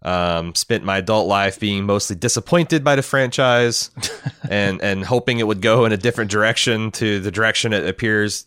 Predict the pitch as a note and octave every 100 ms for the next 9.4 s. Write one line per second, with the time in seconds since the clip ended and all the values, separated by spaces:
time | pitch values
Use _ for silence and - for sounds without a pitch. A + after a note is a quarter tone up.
0 | - G#2+ - - F#2+ - G2 B2+ B2+ B2+
1 | B2+ - _ _ - G#2 G#2 G2+ G2 F2+
2 | - D#3 G3 F#3+ F3+ F3+ E3 D#3 A#2+ B2+
3 | D#3+ D3 - - _ _ _ _ _ -
4 | A2+ B2 B2 A#2+ B2 A#2 A#2+ A#2+ A#2 A#2
5 | A#2+ A#2 - B2 A#2+ A#2 A2+ - A2 G#2+
6 | A2+ - C#3+ F#2 D#2+ E2 D2+ F2+ F2+ F2
7 | - G#2+ A2 G#2+ A#2+ - G#2 - A2+ D3
8 | D#3 D#3 D#3+ - D#3+ D#3+ E3 D3+ D#3+ D#3+
9 | E3+ E3 -